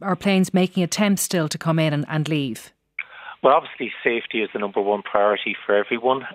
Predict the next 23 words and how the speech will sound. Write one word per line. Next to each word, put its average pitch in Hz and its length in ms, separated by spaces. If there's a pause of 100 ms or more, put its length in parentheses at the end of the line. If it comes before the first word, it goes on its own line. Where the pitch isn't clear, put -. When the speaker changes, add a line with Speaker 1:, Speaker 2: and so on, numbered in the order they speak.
(100)
Speaker 2:
Um, 104 340 (140)
the 113 80
wind 110 180
direction 107 480 (160)
can't 110 260 (180)
change, 104 360 (200)
uh, - 60
and 101 520 (120)
these 104 240
winds 107 260 (220)
have 104 120
been 104 120
gusting, - 600 (160)
you - 100
know, 196 140 (100)
between - 300 (320)
forty-five 107 720
and 101 280
fifty-seven 104 600
knots 107 220 (100)
at 101 120
times. 104 340 (640)
Um, 101 360